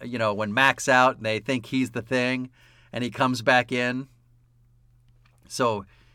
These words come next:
he's got the dynamite, then he gets the flamethrower, <laughs> then he gets a gun. <laughs> So he's keeping everybody at bay 'cause he knows he's human. And I love the moment where he tells them that they're gonna do the blood test, and Childs says,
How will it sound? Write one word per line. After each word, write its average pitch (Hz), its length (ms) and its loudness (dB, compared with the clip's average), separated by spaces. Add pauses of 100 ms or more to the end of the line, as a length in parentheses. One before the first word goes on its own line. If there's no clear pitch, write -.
(160)
he's 131 200 -6
got 143 200 4
the 135 60 -4
dynamite, 123 680 2
then 127 120 -2
he 123 80 -2
gets 127 160 -4
the 127 100 -6
flamethrower, 123 800 2
<laughs> - 60 -16
then 170 140 2
he - 120 -12
gets 131 260 -2
a 123 40 -2
gun. 120 540 0
<laughs> - 80 -20
So - 160 -8 (100)
he's 131 300 -6 (300)
keeping 185 320 0
everybody 135 400 2
at 117 120 -8
bay 120 240 -2
'cause 117 200 -8
he 127 160 0
knows 117 260 0
he's 110 400 -8 (100)
human. 135 520 -2 (760)
And 123 160 -4
I 127 80 2
love 135 280 6
the 139 100 2
moment 131 320 2
where 117 120 0
he 113 120 -2
tells 160 380 6
them 127 160 2
that 113 120 -6
they're 113 140 -2
gonna 120 180 -2
do 123 140 -2
the 107 100 -2
blood 117 320 2
test, 139 540 0 (420)
and 117 160 -10
Childs 127 480 4
says, 117 460 2